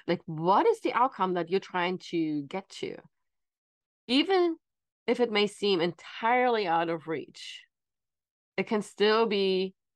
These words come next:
a way to motivate you, to help you solve that, whatever that is. Yes, where there is a will, there is a way. If you're open to exploring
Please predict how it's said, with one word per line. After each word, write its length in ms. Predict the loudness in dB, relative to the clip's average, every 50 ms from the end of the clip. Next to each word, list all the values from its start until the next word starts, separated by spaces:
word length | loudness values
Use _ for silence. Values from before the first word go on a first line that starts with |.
| _ _ -4
a 80 | 0 2
way 200 | 4 4 4 2
to 160 | 2 -2 -6
motivate 640 | -4 0 2 2 2 2 2 0 0 -2 -4 -4 -6
you, 400 | -10 -10 -10 -10 -10 -12 -14 -16 _ _ _ _ _ _ _ _ _
to 100 | -14 -12
help 400 | -12 -8 -2 2 2 2 2 0
you 140 | -2 -2 -2
solve 440 | -4 -4 -2 2 4 4 4 4 2 0
that, 400 | 0 2 2 0 -2 -4 -8 _ _ _ -12
whatever 400 | -10 -8 -6 -4 -4 -4 -4 -2
that 300 | -2 0 0 0 0 0
is. 320 | -2 -2 -2 -4 -8 -14 _ _ _ _ _ _ _ _ _ _ -2
Yes, 260 | 0 0 0 -2 -6 -18 -20 -20 -20 _ _ _ _ _ _ _ _ _ _ _ _
where 180 | -2 0 2 2
there 160 | 4 4 4
is 160 | 2 2 0
a 80 | 0 0
will, 360 | 0 2 0 2 2 0 0
there 160 | 0 0 0
is 240 | 0 0 -2 -2 -2 -4
a 60 | -4
way. 600 | -4 -4 -4 -4 -6 -8 -10 -12 -14 -16 -18 -20 _ _ _ _ _ _ _ _ _ _ _ _ _ -6
If 180 | -6 -4 0
you're 160 | 0 0 2 2
open 540 | 2 2 2 2 2 0 0 2 0 -2 -4 -8 -10 -4 0
to 420 | 0 2 2 0 0 -2 -4 -4 -6
exploring 1000 | -8 -10 -12 -8 -2 0 2 2 4 4 4 2 2 2 2 0 -2 -4 -6